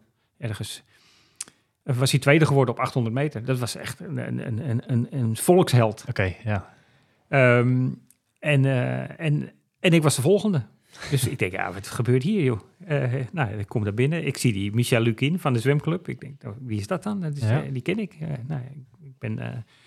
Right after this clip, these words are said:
Speaker 1: ik ben de eigenaar, directeur van Nike. En, eh, eh, we hebben je brief gezien en we zijn heel erg onder de indruk. En, eh, we zu-, we, we willen een, eh,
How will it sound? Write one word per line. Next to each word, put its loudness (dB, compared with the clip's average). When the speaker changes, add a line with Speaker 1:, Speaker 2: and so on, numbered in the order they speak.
Speaker 1:
ik -20
ben 6
de 0
eigenaar, 6
directeur 4
van 2
Nike. 2
En, 2
eh, 2
eh, -2
we -12
hebben -2
je 0
brief 2
gezien 2
en 2
we -2
zijn 2
heel 2
erg 0
onder 2
de -2
indruk. -2
En, -4
eh, -6
we -6
zu-, 0
we, 2
we 0
willen 4
een, 0
eh, -2